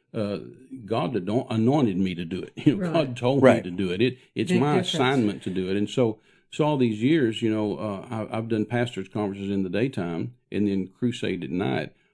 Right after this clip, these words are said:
Speaker 1: or op-, evangelistic meetings at night with healings and miracles. So in the morning, we're teaching the pastors line upon line,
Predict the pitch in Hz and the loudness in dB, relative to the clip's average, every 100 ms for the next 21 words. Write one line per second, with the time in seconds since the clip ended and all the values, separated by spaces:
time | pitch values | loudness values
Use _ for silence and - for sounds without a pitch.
0 | _ - 85 80 101 - 92 95 90 107 | _ -8 -6 -4 -6 -8 -12 -8 -6 -6
1 | 107 104 - 95 107 120 98 92 90 95 | -4 -6 -6 -4 0 0 -2 -4 -6 -8
2 | 98 - 110 101 95 90 98 127 120 92 | -8 -6 -4 -4 -6 -4 -2 -2 -4 -8
3 | - 110 104 95 98 147 147 104 90 - | -10 -4 -2 -2 0 0 0 -2 -6 -6
4 | 147 - 107 87 98 95 92 92 95 107 | -6 -4 -6 -4 -4 -4 -6 -6 -4 -2
5 | 117 98 98 92 95 95 95 | -2 -4 -4 -4 -4 -6 -8